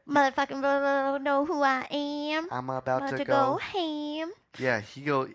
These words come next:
Speaker 2: I'm not saying ham, though. I'm saying ham.
Speaker 1: I thought it was ham.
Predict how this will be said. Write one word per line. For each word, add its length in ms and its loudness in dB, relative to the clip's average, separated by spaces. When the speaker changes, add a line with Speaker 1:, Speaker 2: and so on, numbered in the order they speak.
Speaker 2:
I'm 80 -2
not 160 0
saying 200 -2
ham, 300 0
though. 60 -2
I'm 140 -4
saying 260 -6
ham. 580 -6
Speaker 1:
I 80 0
thought 160 8
it 40 4
was 120 2
ham. 640 -2